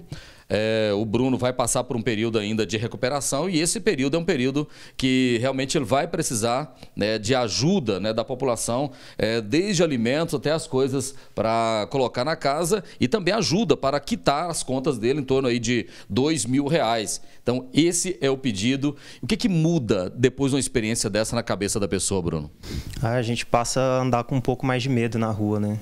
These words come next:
Speaker 2: A gente sempre tem o medo, mas a gente não pode abaixar a cabeça. Eu queria agradecer o pessoal da, do hospital que me tratou de uma maneira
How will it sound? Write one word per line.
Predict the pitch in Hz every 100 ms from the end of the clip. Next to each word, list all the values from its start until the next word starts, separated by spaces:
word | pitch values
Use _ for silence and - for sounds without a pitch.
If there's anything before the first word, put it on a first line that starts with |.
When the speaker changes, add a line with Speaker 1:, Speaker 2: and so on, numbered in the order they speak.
| -
Speaker 2:
A | 117
gente | 107 113
sempre | - 120 -
tem | - 113
o |
medo, | 107 110 117 110
mas | 107 110 110 107 - - - - - - -
a | -
gente | -
não | 135
pode | 127 123
abaixar | 120 127
a |
cabeça. | - 110 101 - - - - - -
Eu | 123 127 135 131 123
queria | - 127
agradecer | 131 127 127 123 - 113 120 120 - - -
o | 117 113
pessoal | - 113 - 113 117 117
da, | 110 110 104 104 -
do | 113 113
hospital | 113 - - 117 120
que | -
me | 120
tratou | - 120 - 113
de |
uma | 113
maneira | 113 110 110 110 110